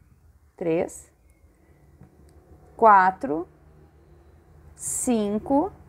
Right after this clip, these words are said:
seis, e agora eu já tô fazendo o ponto completo, tá? Ó, sete,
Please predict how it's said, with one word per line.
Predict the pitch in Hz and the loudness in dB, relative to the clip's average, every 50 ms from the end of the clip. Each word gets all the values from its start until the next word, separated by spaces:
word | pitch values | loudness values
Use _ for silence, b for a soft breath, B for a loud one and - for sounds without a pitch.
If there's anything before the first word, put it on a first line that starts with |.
| - - - - - - - - - - - - - - b b b b b b b b b | -20 -20 -20 -20 -20 -20 -20 -20 -20 -20 -20 -20 -20 -20 b b b b b b b b b
seis, | - - - - - - 240 208 208 240 240 285 | -16 -14 -12 -4 2 4 6 6 6 4 2 0
e | |
agora | 262 233 226 220 | 2 4 2 2
eu | 240 | 2
já | 262 | -2
tô | 247 254 | -4 -4
fazendo | 285 269 254 247 254 | -2 0 0 0 0
o | 254 | 0
ponto | - 262 240 240 - | 0 0 0 0 -2
completo, | - 254 254 277 403 415 311 208 180 - - | -2 -2 -2 0 0 2 4 4 4 2 0
tá? | - 180 160 151 180 240 330 - - _ _ - - | -6 -4 -2 -2 -2 -4 -6 -10 -12 _ _ -20 -18
Ó, | 139 - - - - - - - - - - b b b b b b b b b b b b _ _ _ - _ _ _ | -18 -18 -18 -20 -20 -20 -20 -20 -20 -20 -20 b b b b b b b b b b b b _ _ _ -20 _ _ _
sete, | - - - - - 247 220 202 190 185 190 202 - - - - 277 277 330 392 | -20 -20 -16 -6 0 4 6 6 6 6 4 0 -6 -12 -10 -8 -6 -4 -6 -6